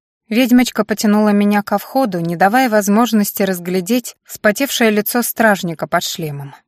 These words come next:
Зато я успела заметить грубо сколоченный табурет, на котором страж, вероятно, и проводил основное время пребывания на посту. Оно и правильно, когда опасность постучит в твои двери,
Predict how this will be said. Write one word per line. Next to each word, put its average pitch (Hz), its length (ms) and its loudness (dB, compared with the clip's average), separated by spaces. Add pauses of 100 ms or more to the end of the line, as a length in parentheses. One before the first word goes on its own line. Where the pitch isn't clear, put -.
(220)
Зато 226 280 0
я 240 160 4
успела 220 400 2
заметить 214 540 2
грубо 208 280 0
сколоченный 202 640 0
табурет, 185 720 -6
на 202 140 -4
котором 190 360 0
страж, 247 380 -2
вероятно, 160 640 -4 (320)
и 277 100 -2
проводил 247 520 2
основное 196 580 0
время 185 320 -2
пребывания 185 600 -2
на 180 100 -4
посту. 156 500 -12 (440)
Оно 262 220 4
и 262 80 2
правильно, 185 580 0
когда 175 320 0
опасность 190 600 -2
постучит 185 540 -6
в - 100 -18
твои 175 280 -4
двери, 202 400 -2